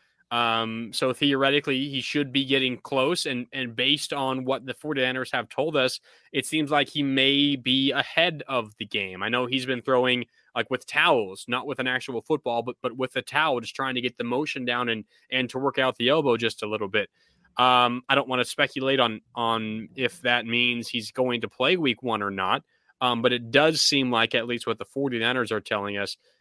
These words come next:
is that he's a little bit ahead. But again, there's all these different, like, check marks in this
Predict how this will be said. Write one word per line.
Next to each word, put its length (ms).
is 140
that 240
he's 180
a 60
little 220
bit 160
ahead. 400
But 100
again, 240
there's 180
all 160
these 220
different, 420
like, 200
check 280
marks 500
in 220
this 380